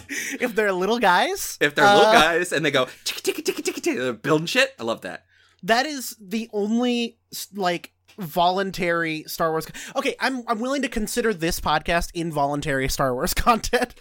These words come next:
Speaker 1: We have committed. We've made a commitment. We've promised each other. This is a blood oath. We,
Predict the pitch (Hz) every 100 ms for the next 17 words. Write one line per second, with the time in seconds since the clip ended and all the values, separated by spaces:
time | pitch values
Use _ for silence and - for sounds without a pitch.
0 | - - 170 202 208 - 175 147 143 135
1 | 123 143 139 160 160 147 160 131 127 120
2 | 117 117 117 113 208 160 151 139 143 135
3 | 139 123 120 117 113 113 117 247 - 117
4 | 131 127 120 117 117 - - _ - -
5 | 139